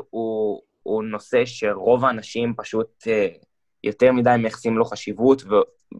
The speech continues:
והוא באמת, באמת לא צריך לדעת בדיוק מה יקרה כדי להיות משקיע,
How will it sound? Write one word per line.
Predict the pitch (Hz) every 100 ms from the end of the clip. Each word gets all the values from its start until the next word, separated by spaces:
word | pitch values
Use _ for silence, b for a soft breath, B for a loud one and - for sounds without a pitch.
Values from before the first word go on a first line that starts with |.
| -
והוא | 120 117
באמת, | 113 110 123 143 -
באמת | 117 113 135
לא | 135
צריך | 131 123 135 110
לדעת | 107 120 123 98
בדיוק | 101 101 127 131 - b b b _ _ -
מה | 127
יקרה | 123 - 123 139
כדי | - 110 107 101
להיות | 104 113 123 117
משקיע, | 107 - 123 123